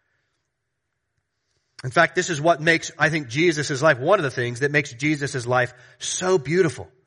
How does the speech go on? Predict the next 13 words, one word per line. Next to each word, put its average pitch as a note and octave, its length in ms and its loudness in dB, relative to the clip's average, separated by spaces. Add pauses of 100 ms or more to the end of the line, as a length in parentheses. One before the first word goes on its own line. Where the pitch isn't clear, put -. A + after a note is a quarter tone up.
(160)
and C3+ 140 -4
<laughs> - 20 -8
ours F3 380 0
so D#3+ 340 -6
predictable. C3+ 600 -8 (960)
Right? D3 140 -4
No F3 480 4
earthly G3+ 360 2
power, F#3+ 340 2
you C3 80 -4
think D4+ 180 -2
about A#2+ 220 2
it, - 60 -12